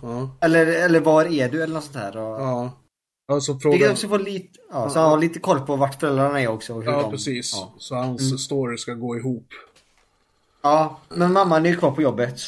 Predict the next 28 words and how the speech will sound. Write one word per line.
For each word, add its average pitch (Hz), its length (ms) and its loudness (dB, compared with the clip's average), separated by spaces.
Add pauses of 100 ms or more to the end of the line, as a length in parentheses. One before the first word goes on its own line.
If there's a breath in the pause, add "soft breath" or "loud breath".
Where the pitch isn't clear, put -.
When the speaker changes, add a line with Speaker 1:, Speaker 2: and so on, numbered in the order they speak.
(120)
Speaker 2:
De, 151 260 4
eh, 127 500 0
har 143 100 -4
låst 139 200 -2
in 120 160 -2
sig 123 180 -6
typ. - 180 -12 (260)
Speaker 1:
Mm. 156 120 -6
Speaker 2:
Gömmer 123 160 -4
sig 101 260 -10
och 104 300 -6
Speaker 1:
Ja. 117 280 -4 (1120)
Speaker 2:
eh, 131 440 4
inväntar 123 460 2
mer, 110 480 -4 (1120)
ja, 104 340 0
på 131 100 0
radion, 110 480 2
gissar 123 240 -6
jag. 92 160 -8 (160)
Speaker 1:
Ja, 127 160 -8
Speaker 2:
Vad 113 100 -8
Speaker 1:
precis. 117 240 -10
Speaker 2:
som 117 80 -6
händer 110 320 -4
i 110 40 -4
stan. 104 400 -4 (1160 soft breath)
Speaker 1:
Eh. 151 560 2